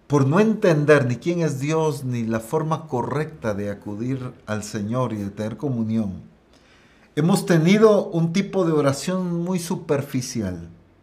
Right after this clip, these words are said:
incluso irreverente, irrespetuosa con Dios, exigiéndole y demandándole qué hacer, cuándo, y que lo queremos ya. Mira qué grado ha llegado la iglesia muchas veces,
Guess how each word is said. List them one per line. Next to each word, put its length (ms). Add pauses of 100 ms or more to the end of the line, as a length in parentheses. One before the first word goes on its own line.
(520)
incluso 840 (320)
irreverente, 1300 (680)
irrespetuosa 1040
con 180
Dios, 680 (480)
exigiéndole 960
y 80
demandándole 1200
qué 140
hacer, 480 (340)
cuándo, 800 (260)
y 80
que 140
lo 100
queremos 540
ya. 480 (1040)
Mira 240
qué 160
grado 460
ha 60
llegado 500
la 100
iglesia 520
muchas 360
veces, 520